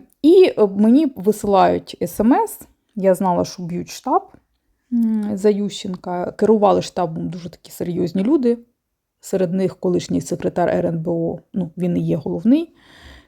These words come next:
керівник штабу, секретар Р Н Б О Данілов. А, ну, я це все думала, що найсерйозніша людина — це я, а не Данілов.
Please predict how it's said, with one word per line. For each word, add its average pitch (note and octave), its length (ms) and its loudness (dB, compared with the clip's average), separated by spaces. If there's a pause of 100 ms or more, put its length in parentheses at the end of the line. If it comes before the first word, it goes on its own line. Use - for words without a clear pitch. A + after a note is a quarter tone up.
(100)
керівник G#3 420 2
штабу, F#3+ 440 0
секретар F#3 480 -4
Р F#3 120 0
Н E3+ 140 -4
Б F3 80 -6
О F3 300 -2
Данілов. A#3+ 480 2 (1700)
А, G3 400 0 (220)
ну, A#3+ 200 8
я A3+ 220 4
це B3+ 160 -2
все G3+ 560 0 (540)
думала, G3+ 360 4
що G3 120 -4
найсерйозніша G3+ 760 0
людина — F#3 320 0
це - 180 -6
я, D#3 260 -4 (1120)
а G#3+ 160 0
не F#3 180 2
Данілов. F3+ 520 2